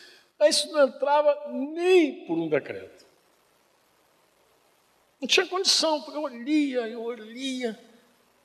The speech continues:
lia, e nada. Eu sei que era exatamente domingo pra segunda-feira.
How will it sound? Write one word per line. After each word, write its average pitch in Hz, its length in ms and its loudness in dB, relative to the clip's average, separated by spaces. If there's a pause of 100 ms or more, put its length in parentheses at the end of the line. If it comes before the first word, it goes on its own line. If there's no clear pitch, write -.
(260)
lia, 220 680 0 (500)
e 233 60 -10
nada. 214 880 0 (2250)
Eu 196 100 2
sei 220 320 2
que - 240 -8
era 196 160 4
exatamente 196 1000 2 (460)
domingo 202 640 -2
pra 185 200 4
segunda-feira. 185 840 0